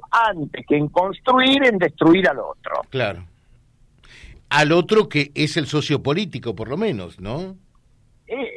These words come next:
Speaker 1: en esto está, está muy claramente, ya estamos jugando a ver con los silencios de Cristina, si habla, no habla, a ver el Twitter, qué manda, qué quiere decir, qué está contra Guzmán. No se puede gobernar así. Eh,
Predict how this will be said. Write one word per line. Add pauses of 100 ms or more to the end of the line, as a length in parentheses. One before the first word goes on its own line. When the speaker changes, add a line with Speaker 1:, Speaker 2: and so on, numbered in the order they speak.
(100)
Speaker 1:
en
esto
está,
está
muy
claramente,
ya (180)
estamos
jugando
a
ver
con
los
silencios
de
Cristina,
si
habla,
no
habla,
a
ver
el
Twitter,
qué
manda,
qué
quiere
decir,
qué
está
contra
Guzmán. (320)
No (200)
se
puede
gobernar
así. (420)
Eh,